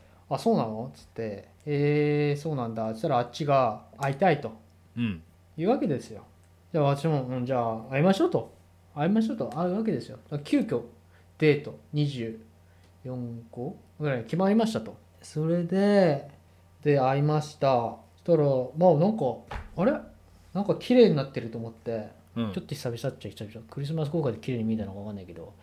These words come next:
Speaker 2: うん。
Speaker 1: 「あれ？綺麗じゃん」と思って、はぁ、テンション上がると思って、まあ、
Speaker 2: うん。
Speaker 1: 近場のね、もう寒かったから、近場の居酒屋でご飯食べましたと。
Speaker 2: うん。
Speaker 1: で、ぺちゃくちゃぺちゃくちゃ喋りましたと。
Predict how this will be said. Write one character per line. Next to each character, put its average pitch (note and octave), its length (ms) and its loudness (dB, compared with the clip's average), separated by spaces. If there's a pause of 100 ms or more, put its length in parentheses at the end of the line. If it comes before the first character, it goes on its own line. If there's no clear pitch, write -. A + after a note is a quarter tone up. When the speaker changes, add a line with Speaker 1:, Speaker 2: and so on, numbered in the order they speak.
(120)
Speaker 2:
う A#2+ 40 -6
ん。 G#2+ 120 -8
Speaker 1:
「あ D#3+ 120 0
れ？ A3+ 60 2 (220)
綺 - 120 -4
麗 D3+ 120 4
じ A#2 80 -4
ゃ G#2+ 60 -4
ん」 G2+ 80 -10
と - 100 -16
思 G2+ 120 -10
っ - 20 -18
て、 - 240 -14 (320)
は B3 100 -6
ぁ、 F3 280 0 (240)
テ D#3+ 120 4
ン D3 80 6
シ C#3+ 60 0
ョ C#3 60 4
ン - 20 0
上 B2+ 60 0
が C3 100 4
る C3 200 2
と B2 80 -4
思 A2+ 120 -4
っ A2+ 40 -8
て、 B2 720 0
ま B2+ 280 2
あ、 A2 60 -4
Speaker 2:
う - 20 -12
ん。 - 60 -18
Speaker 1:
近 - 260 2
場 C3+ 140 6
の C3+ 100 2
ね、 F3+ 120 2
も G#3+ 120 -2
う D3 40 0
寒 C#3+ 280 0
か E3 120 4
っ - 100 -4
た - 80 -4
か - 100 -4
ら、 G2+ 320 0
近 - 180 -2
場 C3+ 140 4
の C3 320 2 (240)
居 B2 60 -6
酒 C3+ 240 0
屋 B2+ 200 4
で B2+ 540 0 (160)
ご C3+ 160 -2
飯 B2+ 80 -2
食 A#2 100 -4
べ G#2+ 60 -6
ま A2 140 -6
し - 80 -14
た G2+ 100 -12
と。 - 140 -20 (280)
Speaker 2:
う G#2 40 -12
ん。 F2 180 -14 (420)
Speaker 1:
で、 D3 80 -10
ぺ D3 80 -10
ち - 80 -6
ゃ C3 40 -4
く - 80 -10
ち - 60 -6
ゃ A2+ 40 -4
ぺ - 100 -16
ち - 80 -12
ゃ A#2+ 60 -2
く - 60 -18
ち - 80 -14
ゃ - 20 -14
喋 B2 280 -6
り C3 80 -4
ま C3 140 -4
し - 80 -14
た G2+ 120 -6
と。 - 200 -12